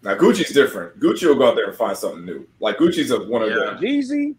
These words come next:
Speaker 1: Gucci is, like, uh, one of the better, um, like,
Speaker 3: I'm saying this wasn't happening in oh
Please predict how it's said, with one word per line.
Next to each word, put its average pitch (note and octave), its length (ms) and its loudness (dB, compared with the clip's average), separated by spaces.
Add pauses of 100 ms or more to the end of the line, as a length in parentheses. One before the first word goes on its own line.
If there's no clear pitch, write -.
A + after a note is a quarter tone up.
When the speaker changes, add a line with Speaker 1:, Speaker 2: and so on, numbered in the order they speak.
(300)
Speaker 1:
Gucci - 380 -4
is, F3 160 -8
like, B2 460 4
uh, A2 280 2
one A#2 200 -2
of A2+ 80 -2
the A2 80 0
better, A2 680 2 (420)
um, F#2+ 720 -4 (140)
like, F#2 280 -6 (220)
Speaker 3:
I'm C#4 140 -4
saying C4+ 280 0
this B3+ 160 0
wasn't C4+ 260 -2
happening A3+ 440 -6
in D3 320 -6
oh D#3 640 -6